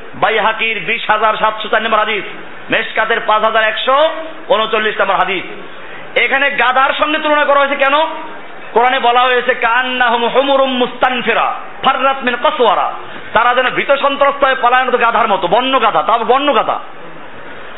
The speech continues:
আমাদেরকে যেন আল্লাহ তাআলা সেই বন্য গাধার মতো না বানায়, আল্লাহ হেফাজত করুন, আমিন। কোরআনের সূরা বাকারার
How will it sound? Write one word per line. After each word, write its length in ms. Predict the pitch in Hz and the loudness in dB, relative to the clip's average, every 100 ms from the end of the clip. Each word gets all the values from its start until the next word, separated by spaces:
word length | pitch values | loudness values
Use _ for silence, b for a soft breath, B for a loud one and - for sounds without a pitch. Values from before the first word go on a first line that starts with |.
| - | -2
আমাদেরকে 580 | 135 185 214 233 226 220 | 0 2 2 2 0 0
যেন 160 | 220 | 2
আল্লাহ 280 | 214 214 208 | 2 2 2
তাআলা 200 | 208 202 190 | 4 2 2
সেই 140 | 202 170 | -2 0
বন্য 340 | 196 226 233 | 0 2 0
গাধার 260 | 202 185 196 | 2 2 0
মতো 180 | 185 185 | 0 2
না 120 | 170 | 2
বানায়, 320 | 165 156 139 135 | 2 2 0 0
আল্লাহ 200 | 170 170 | 2 2
হেফাজত 220 | 170 151 | 0 0
করুন, 140 | 147 | 2
আমিন। 340 | 143 151 139 95 - - - - - - - - - - - - - - - | 2 2 -2 -4 -4 -4 -2 -2 -2 -2 -4 -4 -4 -6 -6 -8 -10 -6 2
কোরআনের 380 | 240 254 285 294 294 - - - - - - - - - - - - - | 4 4 4 2 0 -8 -14 -14 -14 -16 -16 -14 -14 -14 -14 -14 -14 0
সূরা 280 | 240 240 233 | 4 6 6
বাকারার 500 | 220 233 240 254 | 4 4 4 4